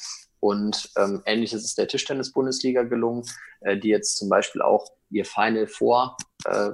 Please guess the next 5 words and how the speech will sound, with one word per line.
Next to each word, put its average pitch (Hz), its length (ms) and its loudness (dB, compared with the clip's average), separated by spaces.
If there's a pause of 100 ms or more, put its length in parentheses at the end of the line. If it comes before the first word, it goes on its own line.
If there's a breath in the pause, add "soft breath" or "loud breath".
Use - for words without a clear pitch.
was - 280 -2
die 107 260 -4 (560)
trotz - 380 2
Corona, 120 800 0 (140)
ähm, 110 440 -2